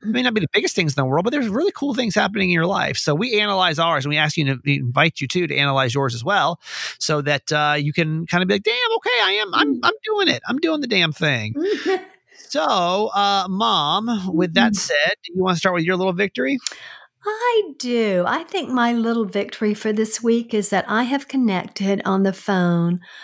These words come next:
Speaker 2: with four people that I love dearly that I've not spoken to in several months.
Speaker 1: That's cool.
Speaker 2: So I've really, um,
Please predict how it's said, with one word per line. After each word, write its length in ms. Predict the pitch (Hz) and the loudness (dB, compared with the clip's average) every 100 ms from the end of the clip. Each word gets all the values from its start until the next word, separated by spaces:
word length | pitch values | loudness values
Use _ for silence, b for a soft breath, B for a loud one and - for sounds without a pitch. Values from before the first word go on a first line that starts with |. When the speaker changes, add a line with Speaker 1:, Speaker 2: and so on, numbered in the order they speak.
| B B - | B B -6
Speaker 2:
with 380 | 208 185 180 - - | -2 0 0 -4 -8
four 400 | - 220 277 302 | -2 2 2 0
people 680 | - 226 214 - 185 180 185 | -2 -2 0 0 2 2 0
that 180 | 185 - | -2 0
I 180 | 190 | 0
love 380 | 196 208 208 233 226 | 2 2 2 0 -2
dearly 500 | 214 190 170 175 180 | 0 2 2 0 0
that 140 | 170 175 | 0 0
I've 180 | 180 | 0
not 220 | 196 190 175 | 0 0 -2
spoken 480 | - 185 180 202 170 | 0 0 0 0 0
to 340 | 180 170 165 | 0 0 0
in 120 | 185 170 | 0 0
several 360 | - 165 165 | 0 0 2
months. 520 | 160 151 147 - - - _ _ _ _ _ - | 0 0 -6 -8 -12 -12 _ _ _ _ _ -6
Speaker 1:
That's 160 | 359 - | -6 -4
cool. 400 | 190 170 285 277 | -2 -2 -2 -6
Speaker 2:
So 420 | - - 208 190 | -8 -2 0 0
I've 360 | - 196 190 180 | 0 -2 -2 -2
really, 440 | 208 214 226 226 | -2 0 -2 -2
um, 420 | 196 185 175 180 | -2 0 0 -2